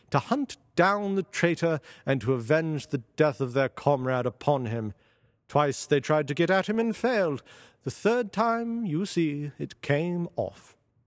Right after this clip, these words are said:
Is there anything further which I can explain to you, Doctor Trevelyan?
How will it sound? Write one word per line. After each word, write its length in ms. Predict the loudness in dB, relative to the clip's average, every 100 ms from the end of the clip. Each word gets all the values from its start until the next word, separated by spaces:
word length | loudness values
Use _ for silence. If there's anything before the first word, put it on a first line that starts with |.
| _ -4
Is 160 | -2
there 260 | 0 0 0 0
anything 600 | 0 0 0 0 0 -2
further 420 | 0 2 2 -2
which 160 | 0
I 120 | 0 0
can 120 | -4
explain 460 | -6 0 0 0 -2
to 80 |
you, 240 | -4 -4 -4
Doctor 440 | -6 -4 -4 -4
Trevelyan? 680 | -6 -8 -4 -4 -4 -6 -8